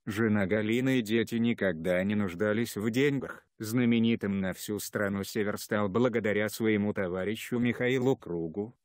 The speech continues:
который в своих песнях упоминал имя известного криминалитета. Песня «Владимирский Централ» и вовсе написана в честь Севера.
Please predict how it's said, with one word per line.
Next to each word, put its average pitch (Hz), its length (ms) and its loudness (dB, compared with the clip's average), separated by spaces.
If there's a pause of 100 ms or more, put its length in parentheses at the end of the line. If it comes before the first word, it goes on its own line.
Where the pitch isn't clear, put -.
который 156 420 0
в - 60 -8
своих 95 400 0
песнях 104 580 -2
упоминал 110 680 0
имя 110 260 0
известного 101 580 0
криминалитета. 98 960 -2 (320)
Песня 123 480 2
«Владимирский 110 720 0
Централ» 117 600 0
и 127 40 -2
вовсе 120 380 -2
написана 98 720 -4
в - 60 -12
честь 95 420 -2
Севера. 87 580 -4